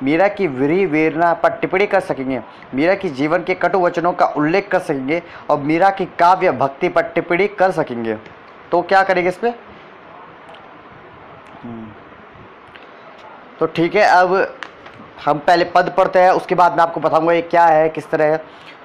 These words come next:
तो ये मीराबाई की पदवावली पढ़ते हैं। मैं, <coughs> मैं गिरझर के घर जाऊँ टेक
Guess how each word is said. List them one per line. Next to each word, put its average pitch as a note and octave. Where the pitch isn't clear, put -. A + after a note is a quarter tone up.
तो E3
ये E3
मीराबाई E3
की -
पदवावली D#3
पढ़ते D3+
हैं। D3+
मैं, C3+
<coughs> -
मैं D3
गिरझर D3+
के D3+
घर C#3+
जाऊँ C3+
टेक C3+